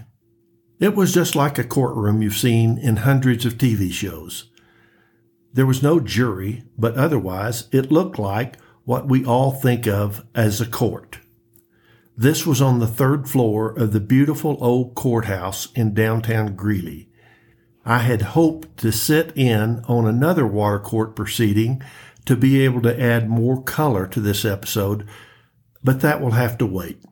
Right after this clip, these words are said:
We've waited long enough to talk about water court.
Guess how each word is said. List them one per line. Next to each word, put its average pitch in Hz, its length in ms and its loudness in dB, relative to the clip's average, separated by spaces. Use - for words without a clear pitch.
We've 123 340 2
waited 117 340 4
long 117 440 2
enough 104 480 0
to 113 100 0
talk 101 280 -4
about 98 340 -6
water 98 280 -2
court. 82 360 -10